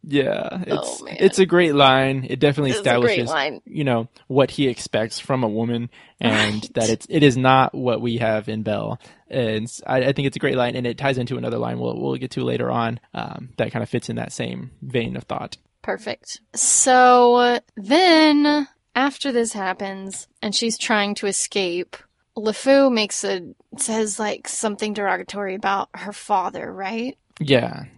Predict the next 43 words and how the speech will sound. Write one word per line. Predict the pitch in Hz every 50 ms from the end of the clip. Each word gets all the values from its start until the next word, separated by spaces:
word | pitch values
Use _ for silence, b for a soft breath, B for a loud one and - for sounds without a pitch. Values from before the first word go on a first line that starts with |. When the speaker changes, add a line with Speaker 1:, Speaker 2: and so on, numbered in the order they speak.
| _ _
Speaker 2:
And, | - 226 226 220 220 220 214 214 208 202
uh, | 208 208 208 -
Gaston | - 240 240 226 - 311 285 285 262 226
laughs | 202 208 220 214 170 151 160 202 - - - - - - -
first. | - - - - - - - - 208 - - - - - - - - - - _ _ -
And | 262 262 247
then | 247 269 277 285 285
when | 262 226 233
she's | 233 - - 247 220
like, | 220 214 208 -
"Hey, | - 262 320 294
don't | 247 262 294
talk | - - 330 311 302
my, | 285 285 277 247 - - - - -
about | 269 285 277
my | 262 233
father | 226 - 254 269 285 294 269 226
that | 220 208 208
way," | 214 202 202 202 202 202 B B B B B B B _ - 233
Gaston | - 247 240 254 262 - - 277 269 262 262 247 247 - - -
shuts | - - - - - 302 269 277 - -
the | - 254
laugh | 254 240 220 208 220 220 -
off | 233 202 - - 202 - - - _ -
and | 226 214 196
gets | 247 269 - - -
angry | 247 247 240 214 202 240 214
at | 190
LeFou. | 202 208 - - - -
"Yeah, | - 247 254 240 214
don't | 202 226 233
talk | 240 247 240
about | 240 240 226
her | 214
father | 208 233 247 240 226 220
that | 214 226 220 220
way," | 226 233 220 208
and | 208 208
knocks | 214 214 214 - - - - 240
him | 214
on | - - 233
the | - -
head. | - - - - 214 240